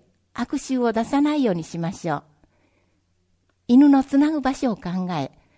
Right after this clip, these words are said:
迷惑をかけないように飼いましょう。飼っている場所を清潔にしましょう。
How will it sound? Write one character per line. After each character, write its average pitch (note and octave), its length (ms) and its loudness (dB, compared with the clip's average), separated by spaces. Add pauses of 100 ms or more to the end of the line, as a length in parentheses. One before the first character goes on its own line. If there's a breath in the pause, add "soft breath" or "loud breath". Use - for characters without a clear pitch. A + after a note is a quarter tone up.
(180)
迷 B3 220 4
惑 A#3+ 260 0
を F3+ 80 0
か F#3+ 140 -6
け A#3+ 100 0
な C#4 160 2
い C4+ 100 2
よ G3 120 4
う - 20 0
に D3+ 100 -4
飼 F3 160 -4
い F3+ 80 -2
ま F3+ 140 -2
し F3+ 160 -6
ょ C#3 140 -6 (680)
う。 - 60 -20
飼 A#3+ 120 -4
っ C4 60 -4
て D4 180 -2
い C#4+ 40 2
る C4+ 140 2
場 B3+ 140 -2
所 F3+ 200 -4
を D#3+ 100 -4
清 C4 280 -2
潔 C4 240 -4
に A#3 140 4
し A3+ 120 -10
ま F#3+ 140 -2
し - 160 -6
ょ C#3+ 80 0
う。 - 80 -6